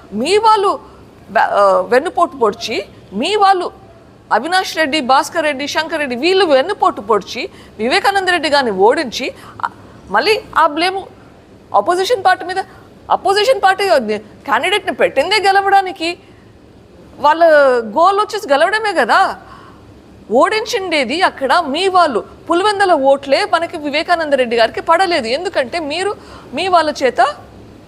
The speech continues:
ఆ, చే-, ఇది చే-, ఆ, ఆ, వెన్నుపోటు పోయి, పొడిచారు. So మళ్ళీ దా-, దాన్ని తిప్పి తిప్పి మారేడు పూసి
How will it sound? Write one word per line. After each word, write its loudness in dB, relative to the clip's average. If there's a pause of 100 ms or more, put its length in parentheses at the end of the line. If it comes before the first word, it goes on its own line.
(920)
ఆ, 2 (560)
చే-, -2
ఇది 0
చే-, 2
ఆ, 2 (120)
ఆ, 0
వెన్నుపోటు 0
పోయి, 0
పొడిచారు. 0 (520)
So 2
మళ్ళీ 0
దా-, -2
దాన్ని -2 (1500)
తిప్పి 0
తిప్పి -2
మారేడు 2
పూసి -4